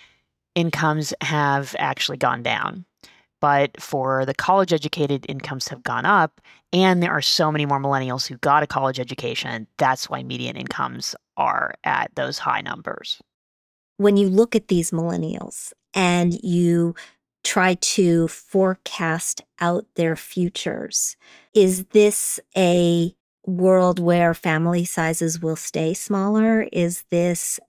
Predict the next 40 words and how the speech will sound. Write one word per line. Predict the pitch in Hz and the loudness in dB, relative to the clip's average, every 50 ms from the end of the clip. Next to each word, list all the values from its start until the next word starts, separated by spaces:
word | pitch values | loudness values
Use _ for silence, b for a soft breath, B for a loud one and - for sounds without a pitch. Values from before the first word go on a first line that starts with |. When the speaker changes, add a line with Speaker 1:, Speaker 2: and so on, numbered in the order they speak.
| _ - | _ -2
Speaker 2:
a | 170 165 165 165 165 165 165 170 B B B B B B _ | 0 2 4 4 4 2 0 -2 B B B B B B _
population | - - - 180 185 - - 185 180 170 170 170 165 165 170 - - - 180 175 170 170 170 | -6 -2 0 0 0 0 2 2 2 2 2 2 2 2 2 0 -2 0 0 2 2 2 2
that | 170 - - | 0 0 -2
will | - 170 | -4 -6
stay | - - - - 156 151 156 | -6 -6 -4 -4 -2 0 0
in | 165 170 175 | 0 0 0
one | 185 185 202 220 | 0 2 2 0
place | 226 - - - 320 330 262 - 170 - - | 0 -4 -6 -2 0 0 0 0 -4 -6 -8
because | - - 175 - - 170 165 - | -4 -4 -4 -2 -2 -2 -4 -2
they're | - 175 170 170 170 | 0 0 0 2 2
not | 170 175 170 180 190 - _ | 2 2 0 0 -2 -4 _
going | - 185 175 170 175 170 | -4 -2 -2 0 -2 -2
to | - - 190 | -4 -6 -4
wanna | 180 175 165 165 170 | -4 -2 -2 -2 -2
move | 180 185 190 226 262 226 | -2 0 2 2 2 2
out | 196 160 165 | 2 2 2
of | 170 160 | 0 0
that | 170 170 165 165 | 0 -2 -4 -4
house | - - 175 170 165 - - | -4 -2 -2 -2 -2 -4 -6
that | 170 165 - | -8 -4 -2
they | 165 160 | -2 -2
bought | 165 - - 160 165 - | -2 -2 -2 -2 -2 -2
with | - 175 - | -4 -6 -6
the | - 165 | -6 -8
three | - - 180 170 165 | -8 -6 -6 -6 -6
percent | - - 180 175 - - 165 165 - - | -4 -6 -4 -4 -2 -4 -4 -6 -6 -6
mortgage? | 175 165 165 170 180 180 - 185 190 | -4 -4 -4 -4 -4 -6 -6 -4 -4
And | 175 - 185 B B B B B B B | -6 -6 -6 B B B B B B B
what | 190 220 226 240 | 4 4 4 6
is | 269 240 | 4 4
your | 240 226 | 4 2
crystal | - - - 220 202 - - 202 | 2 2 0 2 2 2 0 0
ball | 180 170 180 170 175 185 | 0 2 2 0 0 -2
telling | - - 202 175 170 175 170 175 | -2 -4 -4 -2 -2 -2 -2 -4
you? | 180 - - 180 196 - _ _ _ _ _ _ _ _ | -4 -4 -6 -8 -8 -10 _ _ _ _ _ _ _ _
Speaker 1:
So | - - 202 185 175 | -4 0 0 0 0
for | - - 190 180 | 0 -4 -6 -6
birth | 160 - 196 208 233 233 - - | -2 0 2 2 2 2 0 -2
rates, | 208 196 185 180 175 - - - - - - - - - | 0 2 2 2 2 0 -2 -8 -8 -8 -10 -14 -20 -20
yes, | - - 160 165 156 139 - - - - - - | -14 -2 2 2 4 4 2 -2 -4 -6 -6 -8